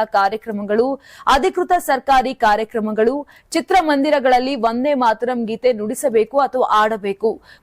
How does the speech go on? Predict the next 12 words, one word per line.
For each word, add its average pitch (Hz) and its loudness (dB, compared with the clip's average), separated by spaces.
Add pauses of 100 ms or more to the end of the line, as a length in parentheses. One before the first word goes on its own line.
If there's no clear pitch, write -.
ಮೂರು 370 4
ನಿಮಿಷ 320 0
ಹತ್ತು 277 0
ಸೆಕೆಂಡುಗಳ 254 0
ಅವಧಿಯ 226 0
ವಂದೇ 226 -2
ಮಾತರಂ 233 -2
ಗೀತೆಯ 214 0
ಆರು 277 2
ಚರಣಗಳ 226 -2
ಗೀತೆ 214 -4
ನುಡಿಸುವಾಗ 214 0